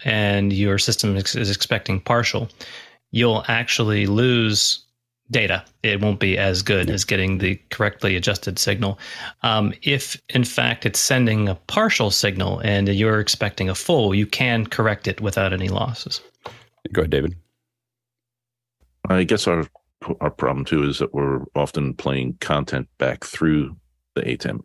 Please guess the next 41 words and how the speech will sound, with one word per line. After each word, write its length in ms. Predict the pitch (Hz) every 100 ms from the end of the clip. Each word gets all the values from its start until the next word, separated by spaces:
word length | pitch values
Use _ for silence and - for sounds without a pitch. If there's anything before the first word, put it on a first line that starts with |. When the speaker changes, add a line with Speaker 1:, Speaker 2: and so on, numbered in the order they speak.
| -
Speaker 3:
into 360 | 82 78 76 58
Zoom 380 | 62 57 58 - _
via 220 | - 65 65
that 200 | 58 55 _ _ _ _
U 100 | 67
S 100 | -
B 180 | - -
connection. 420 | - - - - -
So, 300 | 67 60 - - - - - _ - -
um, 480 | 65 62 62 65 - _ - - _ _ _
I'll, 100 | 160
we'll, 200 | 165 175 - -
we'll 160 | 101 92
bring 180 | 101
it 80 | 82
up 120 | 69
and 100 | 69
see 120 | - 73
if 60 |
we 80 | 73
can 140 | 64
match 300 | 62 65 -
Speaker 2:
Yeah. 80 | -
Speaker 3:
things 240 | 64 62 65
with 120 | -
some 160 | 64
of 40 | 62
the 60 |
Roland 320 | 60 60 58 60
guys. 260 | 58 64 - _ _ _ _ _ _ _ _ _ _ -
Speaker 2:
Yeah, 180 | 101 92
that's 220 | 95 104
an, 140 | 76 - _ _ _ _ _ _ -
again, 300 | 101 110 95
I 100 | 82
think 200 | 101 85
that 100 | 82
it's, 180 | 73 -
again, 420 | 92 87 87 76 -
it's 320 | 76 - - _
both. 580 | 82 78 101 107 82 -